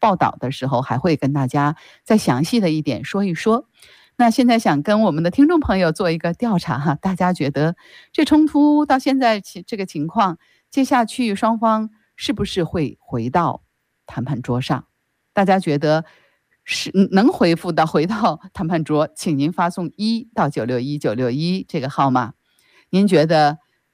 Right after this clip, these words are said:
回不到谈判桌还得打，那请您回复二到九六一九六一这个号码。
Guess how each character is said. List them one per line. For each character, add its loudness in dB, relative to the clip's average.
回 -2
不 0
到 2
谈 -6
判 -2
桌 -2
还 -2
得 0
打， -4
那 -2
请 -6
您 -4
回 -4
复 -8
二 0
到 0
九 -4
六 0
一 -2
九 -8
六 -4
一 -2
这 -6
个 -4
号 0
码。 0